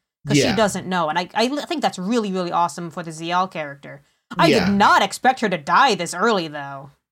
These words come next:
Speaker 2: I, so here, here's the thing I've, I've sort of not brought up before is, for some reason, again, I, I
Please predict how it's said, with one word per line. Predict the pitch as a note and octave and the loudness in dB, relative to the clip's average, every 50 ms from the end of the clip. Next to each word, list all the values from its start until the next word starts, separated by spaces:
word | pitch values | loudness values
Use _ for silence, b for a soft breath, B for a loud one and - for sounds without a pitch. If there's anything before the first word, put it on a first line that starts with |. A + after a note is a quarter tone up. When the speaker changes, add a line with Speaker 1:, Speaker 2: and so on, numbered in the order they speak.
| _ _ _ _ _ _ _ _ | _ _ _ _ _ _ _ _
Speaker 2:
I, | - C#3+ F3 G#3+ B3 B3+ A#3 - | 0 2 2 4 4 2 2 0
so | F3 - - G#3 F#3+ G3 F#3 F#3 D#3+ C3+ | -2 0 4 4 4 4 2 0 -4 -2
here, | F#3+ C4+ E4 E4+ | 0 2 2 2
here's | - F#3+ G#3 B3+ B3 - | 2 2 2 2 0 0
the | A#3+ G#3 | -2 0
thing | G3+ G3+ E3+ E3+ | 2 2 2 4
I've, | D#3+ D3+ C#3+ C#3 - | 2 2 2 0 0
I've | - C3 C3 B2+ | -2 -2 0 0
sort | - C#3+ B2 | 2 0 0
of | A#2 | 2
not | A#2+ A#2+ G#2+ - | 0 0 -2 -2
brought | - G#2+ G2+ G#2+ | -2 -2 0 0
up | C#3 C#3 - | -2 -4 -6
before | A#2+ - - - G#2 G2+ G2+ G2 | -12 -12 -8 -6 -4 -2 0 0
is, | G2 G2+ G#2+ G#2 G#2 G2+ F#2+ - - - - _ _ _ _ _ _ _ _ _ _ _ _ _ _ _ _ _ _ _ _ _ | -2 -2 -2 -4 -4 -4 -6 -10 -12 -14 -16 _ _ _ _ _ _ _ _ _ _ _ _ _ _ _ _ _ _ _ _ _
for | - A#3+ A#3+ | 0 2 2
some | - - F4 E4+ C#4 | 4 4 4 4 4
reason, | B3 B3 G3+ D3+ | 4 4 2 2
again, | E3+ D#3 A#2 G#2+ | 2 0 2 2
I, | C#3 F#3 F#3+ | 2 2 2
I | C3+ A2 F3+ F#3+ | 4 4 4 2